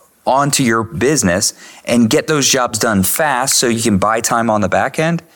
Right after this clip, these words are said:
Because that's how I figured out how to take six weeks of vacation a year. I figured that out back in two thousand fourteen. I had a small company. I took six weeks of vacation that year.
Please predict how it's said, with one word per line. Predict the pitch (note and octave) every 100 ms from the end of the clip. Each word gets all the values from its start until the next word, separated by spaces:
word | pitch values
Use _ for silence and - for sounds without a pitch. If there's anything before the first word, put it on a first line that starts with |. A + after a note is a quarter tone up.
| - - _
Because | A2+ B2 A2 A2
that's | C3+ C#3
how | D3+ B2
I | A#2+
figured | C#3 F#2 F2+ E2+
out | E2+ G2 - - -
how | C3
to | A#2+
take | C#3 A2+
six | - D3 -
weeks | C3 C3 B2
of | A2+
vacation | A#2 A2+ B2+ A#2+ B2
a | B2
year. | D#3 C3+ F#2+ - _ _ _ _ _ _ _ _ -
I | C3
figured | C#3 F3 E3+
that | F3
out | F#3 E3+ -
back | A#2 B2+
in | C#3+
two | B2+ C3+
thousand | D#3 D3+ D#3
fourteen. | E3+ E3+ - F#3+ D3 F#2+
I | - A2+
had | A#2+
a |
small | A#2 - G#2+ D3
company. | D3 D#3 E3+ D3+ F2+ F2+ - -
I | B2+
took | E3+ D#3
six | - E3+ -
weeks | F3+ F3 E3+
of | D#3+
vacation | D#3 E3+ F3 - A#2
that | F#2 C2
year. | E2+ -